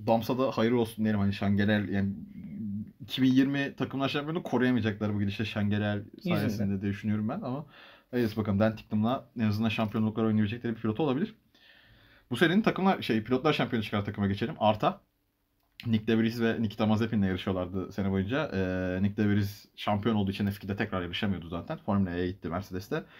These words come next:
Speaker 1: Nikita Mazepin de takımdan ayrıldı. Onu da birazdan test kadrolarında konuşacağız. Ee, onunla ilgili de birkaç tane dedikodu, dedikodumuz var. Ee, Art, e, Ferrari'de, e, Premal'ın, e, F üç kadrosundan, e, Robert Schwarzman değil de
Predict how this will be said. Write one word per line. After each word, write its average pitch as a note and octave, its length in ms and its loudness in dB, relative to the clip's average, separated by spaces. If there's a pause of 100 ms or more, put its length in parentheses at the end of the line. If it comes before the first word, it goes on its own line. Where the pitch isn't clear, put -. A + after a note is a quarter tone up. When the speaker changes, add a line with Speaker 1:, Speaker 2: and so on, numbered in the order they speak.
(260)
Speaker 1:
Nikita A2+ 220 0
Mazepin A#2 360 2
de B2 100 2
takımdan A#2 300 0
ayrıldı. A2+ 420 2 (360)
Onu G2+ 160 0
da G2+ 100 2
birazdan G#2 280 2
test G#2+ 180 -2
kadrolarında G2+ 460 0
konuşacağız. G#2+ 480 -4 (540)
Ee, F#2 300 -6
onunla F#2+ 240 0
ilgili F#2 180 -2
de F#2+ 100 -2
birkaç G2 200 -2
tane F2+ 180 -4
dedikodu, F#2+ 420 -4
dedikodumuz F#2+ 480 -4
var. F3 280 -4
Ee, G2+ 40 -2 (360)
Art, E3+ 400 4
e, G#2+ 600 -2
Ferrari'de, B2+ 540 0
e, G#2 380 -4
Premal'ın, B2+ 460 -2 (1300)
e, G2+ 320 2
F A2+ 180 0
üç - 180 -6
kadrosundan, B2+ 720 0
e, A#2+ 40 -4
Robert B2 480 2
Schwarzman E3 560 2
değil B3 240 0
de C3 120 2